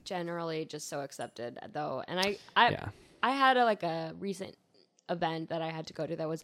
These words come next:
Speaker 1: actually important, and I did have to leave, like, I left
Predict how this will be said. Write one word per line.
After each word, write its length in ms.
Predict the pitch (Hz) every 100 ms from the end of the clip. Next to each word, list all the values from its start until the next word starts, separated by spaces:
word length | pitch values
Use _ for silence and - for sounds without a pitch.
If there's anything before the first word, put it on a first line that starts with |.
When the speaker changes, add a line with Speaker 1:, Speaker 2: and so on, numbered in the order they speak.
| -
Speaker 1:
actually 340 | 185 180 185 165
important, 440 | 156 156 156 -
and 160 | - 185
I 100 | 175
did 220 | 170 180
have 180 | 165 170
to 100 | 175
leave, 400 | 165 160 156 151
like, 260 | 135 123 - _
I 100 | 180
left 460 | 175 147 - -